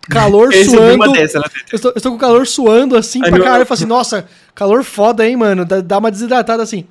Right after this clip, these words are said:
Speaker 1: "Ah, então você prefere que as pessoas morram de frio?"
Speaker 2: Ano passado teve uma onda de frio fodida aqui em São Paulo, né? Que tava morrendo muito morador de rua.
Speaker 1: Uhum.
Speaker 2: E aí eu lembro que eu tuitei assim, falei, "Nossa, mano, dormi muito bem essa noite, que tava fazendo friozinho gostoso, duas cobertas assim, foi perfeito."
Speaker 1: <laughs>
Speaker 2: Al-,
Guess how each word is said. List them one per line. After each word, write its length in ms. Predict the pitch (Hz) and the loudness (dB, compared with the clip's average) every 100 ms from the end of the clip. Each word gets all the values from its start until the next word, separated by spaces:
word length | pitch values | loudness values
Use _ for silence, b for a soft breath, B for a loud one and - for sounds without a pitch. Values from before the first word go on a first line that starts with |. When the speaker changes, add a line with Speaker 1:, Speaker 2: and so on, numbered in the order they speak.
| _ | _
Speaker 1:
"Ah, 140 | 202 220 | -4 -4
então 180 | 170 165 | -6 -10
você 180 | 165 190 | -12 -10
prefere 400 | 196 185 165 185 | -10 -8 -8 -8
que 100 | 185 | -10
as 80 | |
pessoas 280 | 170 156 170 | -10 -10 -8
morram 220 | 175 190 185 | -4 -4 -4
de 100 | 139 | -8
frio?" 260 | - 160 | -10 -4
Speaker 2:
Ano 160 | 165 170 | -2 0
passado 560 | 175 165 170 160 160 170 | -2 0 0 0 0 0
teve 200 | 170 165 | -2 0
uma 140 | 151 | 0
onda 180 | 151 156 | 0 -2
de 140 | 139 | -6
frio 260 | - 143 143 | -10 -8 -8
fodida 360 | - 127 139 | -8 -8 -6
aqui 140 | 156 139 | -6 -8
em 40 | |
São 200 | 127 131 | -10 -10
Paulo, 280 | 123 139 170 | -4 -2 0
né? 100 | 151 | -2
Que 60 | - | -4
tava 160 | 156 | -4
morrendo 280 | 156 160 160 | -2 -2 -2
muito 180 | 160 160 | -2 -4
morador 320 | 170 175 170 | -2 -2 -2
de 100 | 165 196 | -2 -4
rua. 300 | 147 151 123 - | -2 -4 -6 -10
Speaker 1:
Uhum. 300 | 170 175 180 | -10 -6 -2
Speaker 2:
E 100 | 147 | 0
aí 300 | 147 156 160 | 2 4 4
eu 100 | 180 | 4
lembro 260 | 180 175 - | 2 2 0
que 80 | 120 | -2
eu 40 | |
tuitei 440 | - 220 208 180 | 0 0 2 2
assim, 200 | 180 175 | 2 -2
falei, 160 | 165 147 | -4 -4
"Nossa, 200 | 156 147 | -4 -6
mano, 120 | 135 | -12
dormi 280 | 127 143 151 | -10 -10 -8
muito 360 | 151 147 170 143 | -8 -8 -10 -12
bem 200 | 123 131 | -12 -12
essa 120 | 127 | -12
noite, 140 | 127 - | -16 -16
que 60 | |
tava 120 | 127 143 | -16 -12
fazendo 160 | 143 | -12
friozinho 340 | - 147 139 143 | -10 -10 -10 -8
gostoso, 420 | 151 - - 139 | -8 -8 -14 -10
duas 180 | 139 180 | -4 -4
cobertas 480 | - 165 147 151 139 | -2 -2 -2 -4 -10
assim, 100 | 160 | -10
foi 140 | 165 | -6
perfeito." 460 | 165 208 - 139 - - | -2 -2 -2 -6 -8 -8
Speaker 1:
<laughs> 200 | - 427 | -6 -6
Speaker 2:
Al-, 240 | - 160 | -2 -2